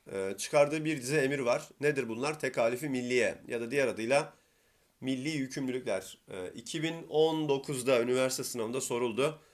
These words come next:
Hatta iptal edilen soruydu da bu. E, tekalifi milli emirleriyle ilgili soru. Nedir?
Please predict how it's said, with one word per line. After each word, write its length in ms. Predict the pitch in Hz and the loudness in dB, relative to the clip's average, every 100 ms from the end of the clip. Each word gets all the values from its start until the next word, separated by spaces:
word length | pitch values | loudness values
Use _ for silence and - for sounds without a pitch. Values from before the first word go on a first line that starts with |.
| _ _ | _ _
Hatta 380 | 127 131 - 147 | -2 0 2 0
iptal 360 | 139 - 151 143 | 0 2 4 4
edilen 260 | 123 113 | 4 0
soruydu 460 | 107 117 104 95 - | 0 -4 -4 -6 -6
da 180 | 95 104 | -4 0
bu. 300 | 160 170 - | 0 -2 -8
E, 280 | 95 90 92 - - | -6 -6 -6 -10 -8
tekalifi 480 | 110 113 104 101 | -4 -2 -2 -6
milli 260 | 107 104 101 | -10 -6 -4
emirleriyle 440 | 98 98 98 95 | -4 -4 -6 -6
ilgili 260 | 87 87 85 | -6 -8 -10
soru. 420 | - 104 131 151 - - - - _ _ _ _ - | -8 -2 0 -2 -6 -20 -20 -20 _ _ _ _ 0
Nedir? 380 | 180 175 175 | 4 4 2